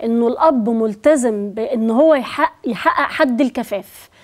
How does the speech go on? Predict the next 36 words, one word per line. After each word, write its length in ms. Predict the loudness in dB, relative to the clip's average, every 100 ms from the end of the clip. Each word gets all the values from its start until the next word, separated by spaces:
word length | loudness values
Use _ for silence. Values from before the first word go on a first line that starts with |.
| _ -2
بمعنى 400 | 4 4 4 4
برضه، 260 | 2 2
لأن 200 | 2 2
دي 100 | 2
برضه 260 | 2 2 0
حاجة، 500 | 0 2 4 2 2
يعني 340 | -2 -4 -4
إيه، 460 | -2 2 2 2 -2
الناس 260 | -6 -4
مش 120 | -6 -4
فاهماها 300 | -4 -4 -4
كويس. 460 | -8 -12 -16 -20 -20 -20 -20 -14 -2
إنه 140 | 2
ما 80 | 4
ينفعش 320 | 4 2 4
مثلا 300 | 4 4 0
واحد 160 | 2 2
ما 100 | 2
بيشتغلش 560 | 0 -4 0 0 0
فأقول 240 | 0 4 4
أصل 160 | 2
هو 100 | 4
أجيب 480 | 4 2 0 0 0 -8
تحري 340 | 0 2 2
إن 80 | 2
هو 100 | 2
ما 100 | 2
بيشتغلش 500 | 0 -4 0 0 2
وبالتالي 360 | 0 2 4
ما 120 | 4 2
يدفعش. 500 | 0 0 0 -2 -2
لا، 200 | -2 -2
مفيش 200 | -10 -8
حاجة 140 | -8
اسمها 220 | -8 -12
كده. 280 | -10 -10